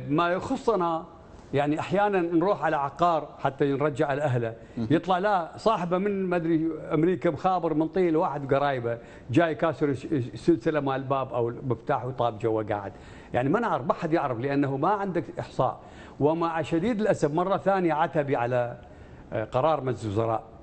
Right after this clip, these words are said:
Speaker 1: سوى لي لجنة ما أدري احداعش، ثلاثة عشر نفر أعضائها. أبو المخابرات وأبو الأمن الوطني وأبو الأب-، ج-، ج-، جنائية وأبو الكذا. هاي ما راح تجتمع.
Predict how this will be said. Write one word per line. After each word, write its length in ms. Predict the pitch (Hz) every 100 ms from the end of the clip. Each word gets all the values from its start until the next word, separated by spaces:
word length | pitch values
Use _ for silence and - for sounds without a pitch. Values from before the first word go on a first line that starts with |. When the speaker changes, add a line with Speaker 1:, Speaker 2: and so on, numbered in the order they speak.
| - - - - - - -
Speaker 1:
سوى 340 | - 147 196
لي 80 | 196
لجنة 360 | 185 175 165 175
ما 80 |
أدري 200 | 170 147
احداعش، 400 | 131 123 180 147
ثلاثة 300 | - 120 -
عشر 240 | 151 131 139
نفر 200 | 127 131
أعضائها. 540 | 101 107 117 101 90 - - - - -
أبو 160 | 175
المخابرات 760 | 143 127 - 120 113 120 117 120
وأبو 260 | 123 120
الأمن 240 | 123 117 117
الوطني 460 | 117 117 127 127
وأبو 220 | 139 151 135
الأب-، 260 | 131 120
ج-، 580 | 135 117 113 123 131 123
ج-، 260 | 113 131 120
جنائية 580 | 127 123 120 120 120
وأبو 200 | 120 135
الكذا. 320 | 135 113 127 131 - -
هاي 180 | 190 214
ما 120 | 214
راح 120 | 262
تجتمع. 520 | - 247 - 185 139